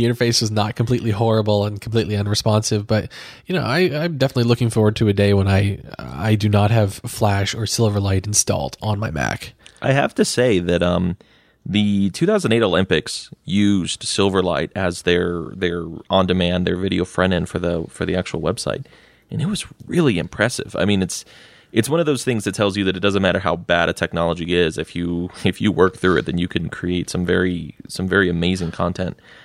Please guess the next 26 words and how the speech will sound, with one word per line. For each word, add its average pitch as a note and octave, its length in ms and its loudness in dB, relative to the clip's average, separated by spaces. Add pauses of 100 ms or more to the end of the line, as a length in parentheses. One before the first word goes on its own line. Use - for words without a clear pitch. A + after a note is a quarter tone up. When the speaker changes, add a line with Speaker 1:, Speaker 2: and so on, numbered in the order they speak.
(220)
Speaker 1:
Well, D3+ 280 2
Speaker 2:
Um, E3+ 100 -2
Speaker 1:
I E3 220 2
think A3+ 380 -4
that C#3+ 200 0 (240)
S-, - 160 -4
Silverlight D3 760 2
was C3+ 500 2
not A2 520 0 (360)
bad. A2 480 0 (1000)
I A2+ 60 -4
mean, A#2+ 120 2
that's C3+ 200 2
the C3 100 0
thing. B2+ 260 0
Silverlight C#3 440 2
was B2 160 2
not A2 220 -2
bad, A#2+ 340 0 (180)
but B2 300 0
it B2 120 0
never C3+ 260 2
got A2 240 0
the A2 80 0
traction. D#3 640 0 (240)
Speaker 2:
Yeah. F2 140 -2